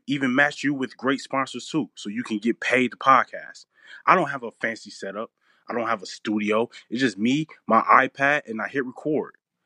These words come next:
So if you've always wanted to start a podcast and make money doing it, go to anchor dot F M slash start to join me and the diverse community of podcasters already using Anchor. Again, that's anchor dot F M slash start,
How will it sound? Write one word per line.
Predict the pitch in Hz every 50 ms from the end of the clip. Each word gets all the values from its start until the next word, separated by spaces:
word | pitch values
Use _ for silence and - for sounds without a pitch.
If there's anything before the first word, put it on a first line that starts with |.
| _ _
So | - - 151 143 -
if | 147 156 156 - -
you've | 156 185 185 156 - _ _ -
always | - 147 165 170 165 151 139 127 120 117 107 -
wanted | 123 123 120 113 -
to | 113 110
start | - 123 110 101
a | -
podcast | - 113 107 104 98 - 110 104 101 98 - - - _
and | - 110 110 117
make | 127 135 107
money | 120 131 139 135 127
doing | 120 135 147 160 160 160
it, | 147 - _ _ _ _ _ -
go | 127 131 139
to | 135 - - -
anchor | 120 117 - 123 117
dot | 107 123 120 123 -
F | 117 120 120 - 120
M | 117 113
slash | - - 117 113 110 110 -
start | - - 95 80 - - _ _ _ _ _ - - _
to | - 110
join | 104 - 123 127 127 117 113
me | 117 123 131 139 - - - -
and | - 107
the | 107 104
diverse | 98 98 98 90 98 117 123 -
community | - 113 113 123 127 131 131 123
of | 120 107 -
podcasters | - - 123 120 120 120 - 131 123 120 - 117 104
already | 98 107 117 120 117 117 117 113
using | 117 120 110 110 - -
Anchor. | 127 120 - - - _ _ _ _ _ _ _ _
Again, | 107 110 110 131 123 107 - -
that's | 92 92 - - -
anchor | 120 127 - 123 117 104 _
dot | 117 117 131 135 -
F | - 120 120 - -
M | 120 117 110
slash | - - 113 110 110 110 -
start, | - - 110 98 87 -